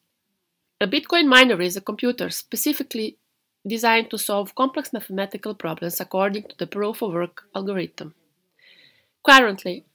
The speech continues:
highly specialized chips called asics, application-specific integrated circuits, are used as Bitcoin miner.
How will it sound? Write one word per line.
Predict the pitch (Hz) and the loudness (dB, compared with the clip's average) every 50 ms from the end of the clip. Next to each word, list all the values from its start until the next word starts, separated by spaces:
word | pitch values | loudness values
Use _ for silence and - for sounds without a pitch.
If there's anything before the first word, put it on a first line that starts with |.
| _ | _
highly | - - - 294 294 311 339 311 277 | -16 -2 2 4 6 6 6 4 0
specialized | - - 254 247 269 - 302 269 240 233 226 240 247 - | 0 0 0 0 2 2 0 0 2 2 2 2 0 -2
chips | - 226 214 - - - | -4 -6 -4 -4 -8 -6
called | - 196 190 202 190 - - - | -4 -4 -4 -4 -4 -6 -8 -6
asics, | - 208 196 196 - - - - - - - - - - _ | -4 -4 -4 -4 -8 -10 -12 -14 -14 -14 -14 -14 -16 -14 _
application-specific | 190 - - 214 202 - 214 208 214 233 - 285 285 269 - - 202 - - 226 233 - - 254 - - | -14 -12 -10 -12 -8 -6 -4 -4 -4 -4 -6 -8 -8 -8 -8 -8 -8 -6 -4 -4 -4 -6 -8 -10 -10 -14
integrated | - - - 226 - 185 185 185 - 214 - | -10 -10 -8 -6 -2 -2 -2 -2 -4 -8 -6
circuits, | - 214 190 180 - - - - - - - - _ _ _ _ | -4 -4 -4 -4 -6 -10 -18 -16 -16 -16 -16 -16 _ _ _ _
are | 202 208 | -2 0
used | 226 233 233 233 240 233 - - _ _ - | 0 0 0 -2 -2 -4 -6 -10 _ _ -10
as | 196 - | -10 -8
Bitcoin | 214 269 302 - - - - 196 196 | -2 -2 -2 -2 -2 -6 -6 -4 -4
miner. | 196 175 160 156 151 - - - | -4 -4 -4 -4 -6 -6 -10 -14